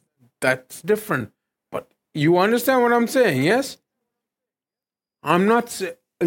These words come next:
putting a blanket rule over that. There are times when you can, if it's a bad cake,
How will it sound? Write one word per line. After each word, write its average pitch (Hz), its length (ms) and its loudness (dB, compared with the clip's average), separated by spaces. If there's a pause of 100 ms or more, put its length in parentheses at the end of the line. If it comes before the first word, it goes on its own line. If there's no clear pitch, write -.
(220)
putting 196 300 2
a 180 60 2
blanket 170 580 2
rule 156 400 0
over 110 220 -4
that. 101 300 -8 (960)
There 127 260 2
are 185 100 2
times 196 580 0
when 170 300 0
you 175 240 -4
can, 190 260 -4 (240)
if 143 140 -4
it's 165 140 -2
a 165 60 0
bad 160 460 0
cake, 190 460 0